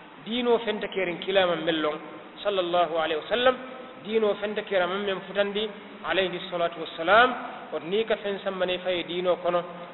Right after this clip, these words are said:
aniŋ meŋ maŋ naŋ kaŋ, ite tambita a ñaatu le, i dunta niŋ Ala teema. Kamuta ko i la alihaaloo kama yitandi, wo lemu ite la katata katam-, Ala la katambi kila sallallahu alayhi wa sallam. Waranto ite le hiinaa soto ñiŋ maŋ too ye. I lafita, i lafita pour ye feŋol loŋ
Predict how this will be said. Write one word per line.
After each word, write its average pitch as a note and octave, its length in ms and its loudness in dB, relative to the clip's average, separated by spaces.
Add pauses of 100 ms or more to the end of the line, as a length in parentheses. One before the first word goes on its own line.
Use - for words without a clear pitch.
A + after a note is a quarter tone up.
(120)
aniŋ E3+ 260 -2
meŋ G3 120 -2
maŋ F3 240 0
naŋ E3+ 240 -2
kaŋ, G3+ 140 4 (520)
ite G#3+ 200 0
tambita G3+ 440 2
a F3+ 60 2
ñaatu E3+ 340 0
le, E3+ 100 -2 (380)
i A#3 60 -4
dunta G3 360 -2
niŋ E3+ 180 -6
Ala F#3 160 2
teema. E3+ 300 -4
Kamuta B3 320 2
ko F3+ 160 0 (440)
i A3 60 2
la B3 140 6
alihaaloo G#3+ 460 6
kama G3 240 -2
yitandi, F#3+ 500 -2 (400)
wo F#3 120 4
lemu A3+ 260 4
ite A3+ 180 -4
la B3 80 2
katata A3+ 360 -4
katam-, G#3+ 400 -4 (120)
Ala A3 160 6
la A3 140 8
katambi G3+ 340 -2
kila E3+ 220 -4
sallallahu D3 180 -12
alayhi C3 80 -14
wa - 0 -
sallam. A2 160 -14 (460)
Waranto A3+ 340 4
ite A#3 100 -2
le A3+ 240 4
hiinaa A#3 280 4
soto A3+ 160 -2
ñiŋ G3 140 0 (120)
maŋ G3 240 6
too E3 120 0
ye. C3+ 140 2 (520)
I F#3+ 60 -2
lafita, A#3+ 260 2
i B3+ 100 2
lafita B3 220 2
pour G#3+ 180 -8
ye A#3 240 4
feŋol G#3+ 320 2
loŋ F#3+ 120 2